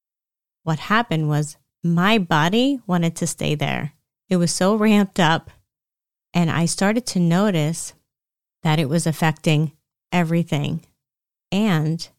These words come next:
that it just wanted to stay in this loop, in this pattern. It was stuck there a little bit. Now listen, this is very important.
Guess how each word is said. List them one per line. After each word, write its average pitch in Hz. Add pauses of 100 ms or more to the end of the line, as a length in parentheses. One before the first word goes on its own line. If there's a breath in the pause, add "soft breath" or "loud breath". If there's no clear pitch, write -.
(200)
that 165
it 160
just 170
wanted 175
to 170
stay 165
in 170
this 160
loop, 160
in 165
this 160
pattern. 160 (840)
It 160
was 156
stuck -
there 143
a -
little 147
bit. 135 (760)
Now 180
listen, 185
this 165
is 180
very 226
important. 190